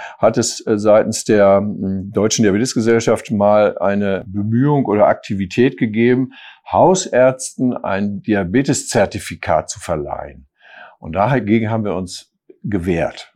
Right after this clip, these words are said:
weil das hätte uns als Schwerpunkt, als zweite Versorgungsebene echt gefährdet, weil dann weiß der Patient nicht mehr,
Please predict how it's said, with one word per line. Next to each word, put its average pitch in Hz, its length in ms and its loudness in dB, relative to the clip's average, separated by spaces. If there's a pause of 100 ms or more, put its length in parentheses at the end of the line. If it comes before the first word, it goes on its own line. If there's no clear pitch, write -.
weil - 400 -8
das 98 260 -6
hätte 113 300 -2
uns 104 260 -4
als 117 220 -4
Schwerpunkt, 123 640 -2
als - 240 -12
zweite 95 380 -2
Versorgungsebene 92 960 -6
echt - 200 -14
gefährdet, 117 640 -2
weil 71 320 -8 (380)
dann - 680 -10
weiß 87 360 -2
der 95 100 -2
Patient - 480 -8
nicht 87 160 -10
mehr, 87 320 -6